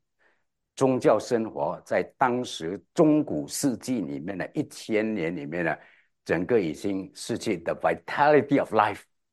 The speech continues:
已经没有这个生活力了。那么就在这个没有生活力的这个时候呢，就产生了一个叫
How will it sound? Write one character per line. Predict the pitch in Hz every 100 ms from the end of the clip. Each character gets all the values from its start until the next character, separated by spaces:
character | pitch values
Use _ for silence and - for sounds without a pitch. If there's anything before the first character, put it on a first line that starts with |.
| _ _ _
已 | 92
经 | 117 113
没 | 95 135
有 | 151 92
这 | 117
个 | 113 95 - - - _ -
生 | - 123
活 | 90
力 | 95 92
了。 | - _ _ _ -
那 |
么 | 95
就 | - 202
在 | 190 175
这 | -
个 | 165 139
没 | 98 117
有 | 151 107
生 | - 175 160
活 | 113 143
力 | 143
的 | 117 120
这 | 127
个 | 131
时 | 127
候 | 95 107
呢， | 110 110 - - - -
就 | 165 143
产 | 135 - 80 80
生 | - 113
了 | 87
一 | -
个 | 123
叫 | 117 101